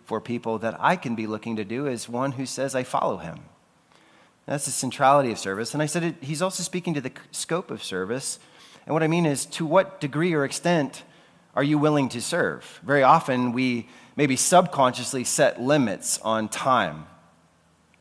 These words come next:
I was thinking this week of some, some situations that, like, there was an obvious need, but I passed over it. And I was thinking, "Why did I do that?"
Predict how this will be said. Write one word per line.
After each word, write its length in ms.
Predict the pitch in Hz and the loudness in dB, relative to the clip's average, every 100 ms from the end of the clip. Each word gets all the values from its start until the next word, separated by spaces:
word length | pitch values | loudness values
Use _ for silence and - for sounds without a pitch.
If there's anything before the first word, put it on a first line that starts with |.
| _ _ _ | _ _ _
I 100 | 110 | -2
was 100 | 113 | -2
thinking 220 | 127 113 | -2 -2
this 200 | 110 113 | -2 -4
week 280 | 107 95 - | -6 -8 -10
of 140 | 104 - | -10 -4
some, 400 | 123 104 95 92 | -2 -2 -4 -10
some 220 | - 113 | -8 -4
situations 600 | 101 131 120 113 110 113 104 | -4 -4 -2 -2 -2 -6 -2
that, 260 | 107 - | -4 -4
like, 140 | 110 95 | -8 -6
there 100 | 113 | -6
was 120 | 104 | -6
an 80 | 107 | 0
obvious 420 | 123 117 110 - | 0 0 -2 -4
need, 380 | 107 104 95 85 - - _ | -4 -4 -6 -10 -20 -20 _
but 140 | 107 | -4
I 60 | 107 | -4
passed 420 | - 117 107 - | 0 0 0 -2
over 320 | 101 104 85 | -4 -6 -6
it. 160 | 85 71 - | -8 -10 -10
And 80 | 101 | -8
I 40 | |
was 80 | 101 | -8
thinking, 320 | - 107 101 | -6 -8 -6
"Why 160 | 92 113 | -2 -2
did 100 | 147 | -2
I 80 | 107 | -6
do 180 | 87 113 | -6 -6
that?" 360 | 85 76 - | -6 -8 -12